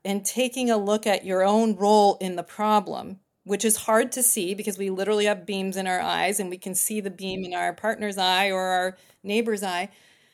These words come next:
that we, we, we want to stay blind to ourselves rather than look at ourselves. So it's always looking at ourselves. And what we do instead of that is we go and look for accomplices.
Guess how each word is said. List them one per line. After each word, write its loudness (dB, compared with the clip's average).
that 4
we, 0
we, -2
we 0
want 6
to 4
stay 4
blind 2
to -2
ourselves -4
rather 0
than -6
look 0
at 0
ourselves. -4
So 2
it's -2
always 4
looking -4
at 0
ourselves. 0
And 2
what 0
we -2
do 0
instead 0
of -2
that -2
is -4
we -2
go 2
and -2
look -8
for -6
accomplices. -4